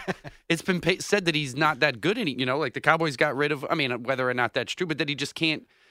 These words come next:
Speaker 1: Well, he's
Speaker 2: break
Speaker 1: gotten a
Speaker 2: free.
Speaker 1: little
Speaker 2: He,
Speaker 1: older and slower.
Speaker 2: he's not as explosive as
Speaker 1: Right.
Speaker 2: he was, so you would think he would be more apt to
Speaker 1: All true.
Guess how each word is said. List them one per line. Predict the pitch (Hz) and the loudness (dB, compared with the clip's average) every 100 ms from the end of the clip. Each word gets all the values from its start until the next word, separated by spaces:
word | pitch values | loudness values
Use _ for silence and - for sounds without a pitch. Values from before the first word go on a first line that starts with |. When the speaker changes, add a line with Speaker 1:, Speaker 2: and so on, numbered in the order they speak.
| _ | _
Speaker 1:
Well, | 208 | 2
he's | 208 | 6
Speaker 2:
break | |
Speaker 1:
gotten | 214 214 | 6 6
a | 196 | 4
Speaker 2:
free. | 185 | 4
Speaker 1:
little | 151 | 2
Speaker 2:
He, | 165 | 2
Speaker 1:
older | 165 156 | 4 2
and | 139 | 0
slower. | - 123 120 | 0 2 4
Speaker 2:
he's | 117 | 2
not | 143 139 | 2 0
as | 117 | -4
explosive | - - 165 175 - 156 | -8 -4 -2 0 0 0
as | 160 127 | 2 2
Speaker 1:
Right. | 156 | 0
Speaker 2:
he | |
was, | 156 156 160 | 0 -2 -6
so | - 139 | -6 -4
you | 131 | -2
would | 135 | -6
think | - 151 131 | -4 -6 -6
he | 147 | -6
would | 135 117 | -6 -4
be | 127 | -4
more | 120 120 113 | -2 0 0
apt | 90 110 - - | -2 -4 -6 -14
to | 104 92 92 _ _ _ _ _ | -8 -8 -10 _ _ _ _ _
Speaker 1:
All | 113 117 | -2 -2
true. | - 85 | -2 -6